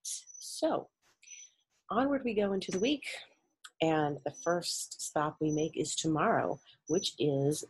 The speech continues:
the retrograde station of Saturn, and that occurs at eight fifty-five P M Eastern Time, which means we've got all day with Saturn stationing, not moving.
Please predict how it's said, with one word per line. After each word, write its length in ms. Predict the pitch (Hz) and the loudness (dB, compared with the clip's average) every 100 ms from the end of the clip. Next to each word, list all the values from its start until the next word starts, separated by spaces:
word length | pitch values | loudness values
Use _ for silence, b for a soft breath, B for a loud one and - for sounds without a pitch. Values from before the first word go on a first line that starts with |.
| 143 | 0
the 180 | 156 135 | 0 4
retrograde 560 | 180 - 196 175 170 - | 2 4 4 4 4 2
station 640 | - 185 202 - 254 - | 4 6 6 8 8 10
of 160 | - 214 | 6 6
Saturn, 720 | - - 131 135 95 101 - B B B B B | 6 8 8 8 8 6 4 B B B B B
and 220 | 160 160 | 12 12
that 160 | 185 - - | 12 8 2
occurs 420 | - 185 175 175 | 6 12 12 10
at 60 | - | 8
eight 140 | 165 - | 6 4
fifty-five 580 | 151 - 156 147 147 | -2 0 4 6 6
P 220 | - 156 147 | 6 6 8
M 180 | 139 - | 8 4
Eastern 480 | 165 - 147 135 120 | 4 6 6 6 6
Time, 580 | - 180 196 233 262 - B B B B B - | 6 10 12 12 12 6 B B B B B 8
which 340 | 180 208 - | 10 10 12
means 320 | 175 165 160 151 | 12 12 10 10
we've 140 | 143 | 8
got 180 | 151 143 | 12 12
all 280 | 156 180 165 | 12 12 12
day 440 | 170 143 143 147 | 12 12 12 12
with 140 | 160 151 | 12 8
Saturn 400 | - 143 143 135 | 10 10 10 6
stationing, 1120 | - - - - 156 151 - 143 139 131 135 | 4 0 0 8 10 10 6 6 6 6 4
not 220 | 135 131 | 2 2
moving. 960 | 143 143 156 151 135 143 139 139 139 | 2 6 8 6 8 8 8 8 6